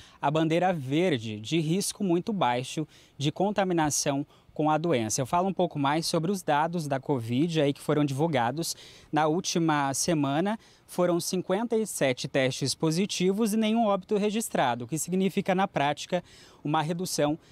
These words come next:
de cinquenta e cinco vírgula oitenta e um por cento em comparação aos últimos quatorze dias aí anteriores. E para manter esse patamar é preciso, claro, que todos sigam os protocolos de saúde nas unidades de saúde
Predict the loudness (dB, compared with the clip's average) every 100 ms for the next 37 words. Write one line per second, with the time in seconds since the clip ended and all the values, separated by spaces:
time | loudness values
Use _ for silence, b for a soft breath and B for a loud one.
0 | B -4 -2 0 0 0 0 0 0 0
1 | 0 0 0 0 2 2 4 2 2 0
2 | -2 0 0 0 -2 -4 -2 -2 -2 -6
3 | B B B -2 0 0 2 0 0 0
4 | -2 B B B -2 0 -2 -2 0 0
5 | -2 -8 -20 -20 _ -20 -6 -2 -2 0
6 | -2 0 -2 0 2 2 0 -4 -4 -2
7 | 0 2 0 0 0 2 2 0 -2 -2
8 | 0 0 0 0 0 0 0 -2 -2 -2
9 | 0 -2 0 0 -2 -2 -4 -4 -4 -4
10 | 0 0 0 -4 -8 -4 -4 -4 -6 -10
11 | B B -4 0 2 0 0 0 0 0
12 | 0 0 -2 -2 0 0 0 0 0 2
13 | 2 0 0 0 0 -2 -4 -2 -2 -2
14 | -4